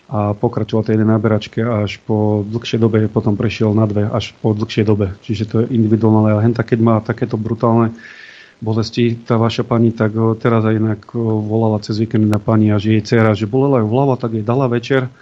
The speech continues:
a, o, si myslela, že jej to ustúpi, išla si lahnúť a za hodinu, že brutálne bolesti hlavy má. Čiže ono, o, treba raz, tam sú mu naše tie cievy, kapiláry nejak upchaté a treba to pomaličky nejako začať, o, odburávať alebo odstraňovať.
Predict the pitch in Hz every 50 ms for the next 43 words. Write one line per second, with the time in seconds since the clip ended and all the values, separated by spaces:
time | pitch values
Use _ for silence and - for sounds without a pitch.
0 | - _ _ _ _ _ _ _ _ _ _ - 117 117 113 117 120 - - -
1 | _ _ - 131 123 131 120 - 127 123 110 110 - 120 120 113 107 120 117 117
2 | 117 117 - 113 110 117 120 110 107 - 127 113 - 127 120 120 120 113 120 131
3 | 120 107 - 117 113 113 117 113 113 110 110 104 110 113 113 117 113 117 113 110
4 | 104 104 107 104 107 113 120 107 113 117 113 120 110 110 107 110 110 117 123 113
5 | 117 113 110 110 - - 110 113 120 113 110 107 104 107 - 131 104 - 123 117
6 | 117 117 113 113 - - - - - - - _ - 113 110 113 113 - 135 135
7 | 123 127 123 123 123 120 - - _ _ - - 131 123 117 117 113 - - 117
8 | 120 120 123 123 123 120 - 123 - - 123 120 113 113 113 - 120 113 120 123
9 | 117 117 110 113 113 113 107 113 110 - - 117 117 - 117 110 107 104 104 -
10 | 113 113 107 113 110 - 107 107 117 120 117 110 107 104 - - - 117 110 113
11 | 123 120 110 107 107 107 - 104 98 107 107 - - 113 107 107 107 110 110 110
12 | 104 98 - - - - - _ _ 131 113 107 101 110 113 107 107 107 107 107
13 | - - 123 110 104 101 104 104 - - - 107 104 101 104 101 101 101 101